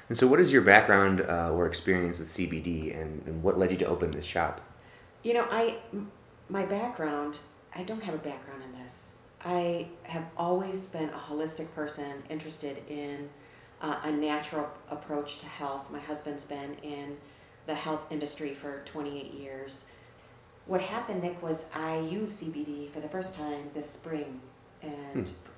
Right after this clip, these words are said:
Speaker 2: to help me sleep. And the first night I took it, I slept through the night,
Speaker 1: Mm-hmm.
Speaker 2: which for me was crazy.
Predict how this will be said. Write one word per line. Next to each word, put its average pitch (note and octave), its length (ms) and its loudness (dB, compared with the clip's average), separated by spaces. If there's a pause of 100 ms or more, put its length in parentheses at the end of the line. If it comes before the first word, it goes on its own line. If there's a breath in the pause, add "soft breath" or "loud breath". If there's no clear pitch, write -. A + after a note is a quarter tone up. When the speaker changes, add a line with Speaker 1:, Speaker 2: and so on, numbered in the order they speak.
Speaker 2:
to E3 80 -10
help D3+ 120 -6
me D3 60 -8
sleep. D3+ 400 -8
And D3 80 -10
the D3 60 -6
first D#3+ 240 -8
night D#3 120 -6
I D3 60 -6
took D#3 240 -12
it, C#3+ 180 -10
I C#3 60 -12
slept - 340 -14
through C#3 120 -16
the C#3 160 -14
night, C3 180 -16 (160)
Speaker 1:
Mm-hmm. F#2+ 140 -6 (380)
Speaker 2:
which D#3+ 200 -8
for D#3+ 80 -10
me D3+ 240 -4
was C#3 140 -12
crazy. - 440 -10